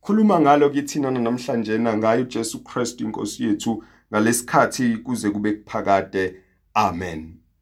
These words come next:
Bazalwane, sifunde izwi likaNkulunkulu.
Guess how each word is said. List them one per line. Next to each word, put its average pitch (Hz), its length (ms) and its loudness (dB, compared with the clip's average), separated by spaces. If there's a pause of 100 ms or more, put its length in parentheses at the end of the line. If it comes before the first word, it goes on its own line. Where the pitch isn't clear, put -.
(1700)
Bazalwane, 147 760 6 (1080)
sifunde 156 920 4
izwi 143 320 -2
likaNkulunkulu. 135 1040 4